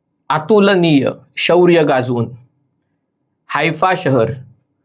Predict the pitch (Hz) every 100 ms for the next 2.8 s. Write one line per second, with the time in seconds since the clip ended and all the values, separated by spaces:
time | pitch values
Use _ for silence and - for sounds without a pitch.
0 | _ _ _ _ 151 151 180 165 165 175
1 | 143 117 147 147 143 117 - 135 151 147
2 | - - 170 175 175 147 117